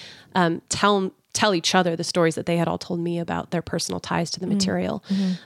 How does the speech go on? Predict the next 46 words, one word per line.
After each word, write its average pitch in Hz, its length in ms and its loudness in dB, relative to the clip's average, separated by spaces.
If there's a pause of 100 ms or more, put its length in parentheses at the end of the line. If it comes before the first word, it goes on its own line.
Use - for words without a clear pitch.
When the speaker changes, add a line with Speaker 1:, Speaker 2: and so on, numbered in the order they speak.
Speaker 1:
Um, 180 500 0
because 214 220 4
it 196 80 6
is 202 140 6
a 180 80 6
really 175 540 2 (220)
honest 165 520 0
story, 180 520 0
Speaker 2:
Yeah. 196 140 4
Speaker 1:
and 180 140 4
it's - 180 -2
not, 175 520 2 (760)
it's 196 200 2
a 185 60 4
different 170 360 0
depiction 170 580 0
of 170 240 -4
new 180 140 2
parenthood, 175 640 -2 (140)
Speaker 2:
Yeah. 175 360 2
Speaker 1:
um, 170 120 -2
and 170 180 -2
not, 165 220 0 (260)
you 175 100 -2
know, 160 180 -4 (140)
it's - 320 -10
not 170 160 -4
a 156 40 -10
popular 214 500 -2 (140)
depiction 269 380 -4
of 262 60 0
new 262 100 4
Speaker 2:
Yeah. 180 180 2
Speaker 1:
parenthood. 254 520 -2 (420)
Um, 170 400 2
I 190 100 4
would 180 140 -2
say 180 300 0
that, 175 180 -4
I 180 80 -6
don't 180 80 -4
know 190 80 -4
if 160 80 -8
you 175 80 -8
saw - 160 -6
Tully 185 440 -4